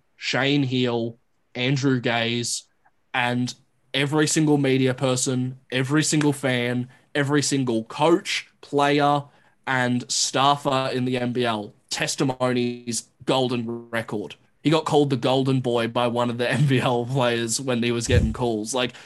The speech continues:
he, to have Luke Longley, Andrew Bogut alone giving you testimonies who are both employees of a different organization to the Adelaide thirty-sixers is enough alone. Then you also get Andrew Gaze, Shane Heal. Like,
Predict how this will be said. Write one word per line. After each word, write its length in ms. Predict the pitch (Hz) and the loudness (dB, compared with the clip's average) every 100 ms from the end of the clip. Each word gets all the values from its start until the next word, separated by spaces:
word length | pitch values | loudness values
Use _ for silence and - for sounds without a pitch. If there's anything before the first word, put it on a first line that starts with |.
| - - | -20 -8
he, 440 | - 151 156 156 131 _ _ _ | 2 6 6 4 0 _ _ _
to 140 | 170 | -2
have 500 | 147 175 214 185 - - | 2 2 2 -2 -10 -8
Luke 400 | 147 131 185 202 | 0 4 4 4
Longley, 680 | 151 135 147 139 139 147 151 _ _ - | 0 2 2 2 0 0 -2 _ _ -4
Andrew 480 | 139 151 143 143 131 | 0 0 2 2 0
Bogut 520 | 120 127 139 131 127 - | 2 2 2 2 0 -2
alone 560 | 113 117 127 110 131 - - | -4 0 0 -2 -6 -12 -2
giving 200 | 143 135 | 0 2
you 120 | 127 | 0
testimonies 580 | 123 135 - 127 123 123 | 0 -4 -2 -2 -2 -2
who 160 | 143 | 0
are 60 | 131 | 0
both 320 | 123 143 151 | 2 2 2
employees 1040 | 147 117 - 135 135 127 127 120 117 127 - | -2 -4 -4 0 2 2 0 0 0 -4 -4
of 120 | 135 | -4
a 60 | 120 | -2
different 500 | 113 135 - 135 120 | -2 -4 -4 -6 -4
organization 760 | 110 123 123 117 120 120 127 120 | -2 -2 -2 -2 -2 -2 -2 -6
to 120 | 123 | -6
the 80 | 113 | -4
Adelaide 380 | 117 113 113 | -4 -4 -4
thirty-sixers 720 | 120 117 113 131 123 - 110 110 | -4 -4 -4 -6 -6 -6 -6 -4
is 140 | 156 | -4
enough 280 | 127 120 117 | -2 -4 -4
alone. 360 | 113 110 95 101 - | -6 -6 -8 -10 -4
Then 140 | 135 | 0
you 100 | 135 | 4
also 320 | 131 139 151 | 4 4 2
get 140 | 131 123 | 2 0
Andrew 400 | 127 123 127 113 | -2 -2 -2 -2
Gaze, 380 | 120 117 110 | 0 0 -2
Shane 280 | - 127 117 | -2 -2 -2
Heal. 360 | 110 117 113 110 - _ | -2 -2 -4 -6 -14 _
Like, 240 | 135 120 | -4 -4